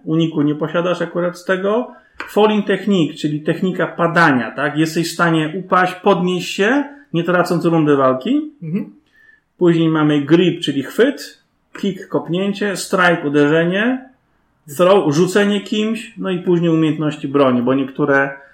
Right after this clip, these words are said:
Speaker 2: Mhm.
Speaker 1: na przykład pewne warianty kung fu będą miały tam jakiś kij,
Speaker 2: <clears throat>
Speaker 1: halabardę, e, tak zwany latający młot i różne inne takie
Speaker 2: Mhm.
Speaker 1: sztuczki
Speaker 2: Mhm.
Speaker 1: z filmu Wuxia.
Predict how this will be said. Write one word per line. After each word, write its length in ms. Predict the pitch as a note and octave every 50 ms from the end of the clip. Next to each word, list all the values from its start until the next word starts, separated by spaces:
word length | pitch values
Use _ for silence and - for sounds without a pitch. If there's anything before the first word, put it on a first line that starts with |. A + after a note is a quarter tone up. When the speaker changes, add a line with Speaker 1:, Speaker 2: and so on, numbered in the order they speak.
| _ _ -
Speaker 2:
Mhm. 100 | B2+ C3+
Speaker 1:
na 80 | D3 G3
przykład 240 | A#3 - C3+ - -
pewne 260 | - D3+ C#3+ C#3+ C3+
warianty 400 | C3 C#3+ C#3 D3 C#3+ C#3 C3+ C#3
kung 300 | - - C#3 C3 C3 -
fu 160 | - D3+ C#3
będą 280 | C#3+ C#3+ C3+ C3 C3 C3+
miały 260 | C3+ C3 B2+ B2 A#2+
tam 160 | A#2 A2+ A2+
jakiś 260 | A#2 - A#2 - - -
kij, 400 | - E3 D#3 D3 C#3 C3 C3 - -
Speaker 2:
<clears throat> 120 | D#3 D3 B2+
Speaker 1:
halabardę, 840 | B2+ B2+ B2 A#2+ B2 C3+ C3+ C3 B2+ B2 B2 A#2+ A#2 A#2 A#2 A#2 - - - - - - - - _ _ _ _ F3
e, 200 | F3 - B1+ - B1 B1 C2 - - - - - - - _ _ _ _ _ _
tak 140 | - D#3 C#3+
zwany 240 | D3 D#3+ D3+ D3 C#3+
latający 640 | C#3+ C#3 C3+ C#3+ C#3 C#3 C#3+ C3+ B2+ - - B2+
młot 500 | B2 B2+ C3+ C#3 C#3 C3+ B2+ - C3+ C#3
i 120 | C#3+ D3 C3+
różne 300 | C3 B2 B2+ B2+ B2+ B2+
inne 180 | B2 B2 A#2+
takie 340 | - B2 A#2+ - - B2+ B2+
Speaker 2:
Mhm. 320 | - - F#3 F3+ A3 A#3+
Speaker 1:
sztuczki 320 | - - - - C#3 E3 G3
Speaker 2:
Mhm. 140 | A3+ - B2
Speaker 1:
z 80 | - -
filmu 220 | C3+ B2+ B2 A#2+
Wuxia. 560 | B2 C3 C3+ C3 - - D#3+ F3 A#3 B3 A#3+